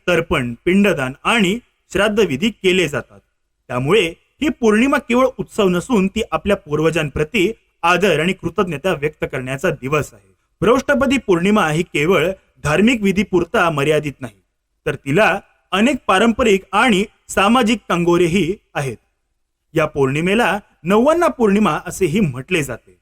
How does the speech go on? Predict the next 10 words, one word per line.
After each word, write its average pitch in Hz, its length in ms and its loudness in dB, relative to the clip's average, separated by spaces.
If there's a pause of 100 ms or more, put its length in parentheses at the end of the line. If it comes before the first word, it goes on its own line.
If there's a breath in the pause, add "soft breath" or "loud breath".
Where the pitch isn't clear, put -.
(340)
हा 135 80 -6
सण 170 340 -2 (340)
मुख्यतः 226 640 0 (300)
नवीन 214 360 2 (100)
पीक 269 180 -2 (100)
तयार 214 200 2
झाल्यानंतर 156 680 -2 (220)
साजरा 196 340 0
केला 139 260 -2
जातो. 117 340 -12